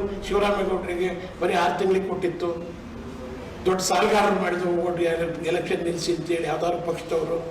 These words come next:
ಕುಮಾರಸ್ವಾಮಿ ಅವರಿಗೆ ಒಂದು ದೊಡ್ಡ ಮನಸ್ಸು ಮಾಡಿ, ಕುಮಾರಸ್ವಾಮಿ ಅವರು ಶಿವರಾಮೇಗೌಡರಿಗೆ ನಾವೇನು ಅನ್ಯಾಯ ಮಾಡಿಲ್ಲ, ಬರೀ ಆರು ತಿಂಗಳಿಗೆ ದೊಡ್ಡ ಸಾಲಗಾರರು ಮಾಡಿದ್ವಿ ಹೊರತು ಆರು ತಿ-, ಎಂ ಪಿ, ಎಂ ಪಿ ಎಲೆಕ್ಷನ್ ಮಾಡಲಿಲ್ಲ. ನಾನೇನು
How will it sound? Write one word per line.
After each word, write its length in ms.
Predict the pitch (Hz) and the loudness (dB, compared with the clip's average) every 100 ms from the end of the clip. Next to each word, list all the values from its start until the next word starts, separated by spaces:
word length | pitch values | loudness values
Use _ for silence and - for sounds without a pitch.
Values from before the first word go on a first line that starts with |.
| 165 - - | -10 -12 -8
ಕುಮಾರಸ್ವಾಮಿ 440 | 196 214 214 196 196 | -2 -2 -2 -4 -4
ಅವರಿಗೆ 200 | 190 196 | -6 -6
ಒಂದು 100 | 185 180 | -6 -8
ದೊಡ್ಡ 100 | 175 180 | -6 -8
ಮನಸ್ಸು 200 | 175 175 | -8 -6
ಮಾಡಿ, 180 | 170 143 - - - - - - - - - - | -6 -6 -10 -14 -16 -16 -16 -16 -16 -16 -14 -4
ಕುಮಾರಸ್ವಾಮಿ 560 | 202 214 196 202 185 180 | 0 0 0 -2 -4 -4
ಅವರು 160 | 175 165 - - - - | -6 -6 -8 -12 -12 -4
ಶಿವರಾಮೇಗೌಡರಿಗೆ 760 | 202 202 196 180 170 170 170 165 | 0 0 0 -2 -4 -6 -6 -6
ನಾವೇನು 280 | 165 175 170 | -6 -6 -6
ಅನ್ಯಾಯ 200 | 170 170 160 | -6 -6 -6
ಮಾಡಿಲ್ಲ, 260 | 151 147 147 147 - - - - - - - | -6 -4 -6 -6 -12 -16 -16 -16 -16 -16 -4
ಬರೀ 120 | 170 170 | 0 2
ಆರು 160 | 175 - | 0 0
ತಿಂಗಳಿಗೆ 400 | 190 185 180 185 - - - - - - - | -2 0 0 0 -2 -8 -12 -14 -16 -10 -2
ದೊಡ್ಡ 160 | 175 180 | -2 0
ಸಾಲಗಾರರು 460 | 180 185 208 220 220 202 | 0 2 2 2 2 0
ಮಾಡಿದ್ವಿ 300 | 208 208 202 | -2 -2 -4
ಹೊರತು 280 | 196 190 220 196 - - - | -6 -4 -4 -4 -8 -10 -2
ಆರು 120 | 190 190 | -2 0
ತಿ-, 120 | 202 190 | -2 -2
ಎಂ 80 | 185 | -2
ಪಿ, 60 | 185 | -2
ಎಂ 80 | 185 | -2
ಪಿ 80 | 202 190 | -4 -2
ಎಲೆಕ್ಷನ್ 280 | 175 170 180 165 | -2 0 -2 -2
ಮಾಡಲಿಲ್ಲ. 360 | 170 165 156 160 - - - - | -4 -4 -6 -6 -8 -12 -12 -2
ನಾನೇನು 300 | 202 233 | 2 2